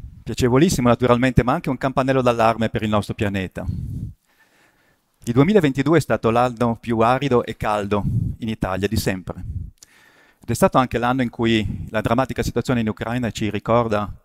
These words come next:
ogni giorno quanto siamo vulnerabili alla geopolitica per il nostro accesso all'energia.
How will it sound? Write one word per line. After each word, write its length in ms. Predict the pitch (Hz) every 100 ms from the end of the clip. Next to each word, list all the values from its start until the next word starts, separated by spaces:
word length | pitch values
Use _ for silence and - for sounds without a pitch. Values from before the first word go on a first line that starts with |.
| _ _ _ _
ogni 260 | 113 107 104
giorno 440 | 117 117 113 104
quanto 280 | - 107 110
siamo 180 | 120 110
vulnerabili 840 | 117 113 113 117 117 107 101 95 - _ _ -
alla 180 | 110
geopolitica 880 | 110 135 143 123 120 - 110 110 104 107 - _ _ 117
per 120 | 104
il 60 |
nostro 280 | 104 104 -
accesso 400 | 101 113 104 -
all'energia. 600 | 101 95 95 92 85 85